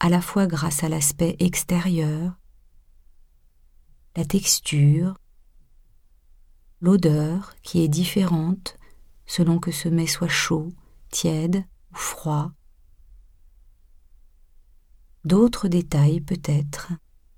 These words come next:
En observant tous ces détails,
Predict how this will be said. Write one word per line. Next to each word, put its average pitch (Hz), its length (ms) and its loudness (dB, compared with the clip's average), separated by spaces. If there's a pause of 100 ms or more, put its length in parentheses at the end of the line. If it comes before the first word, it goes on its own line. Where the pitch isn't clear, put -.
(3000)
En 175 180 2
observant 185 680 2
tous 277 220 -6
ces - 180 -2
détails, 180 800 -2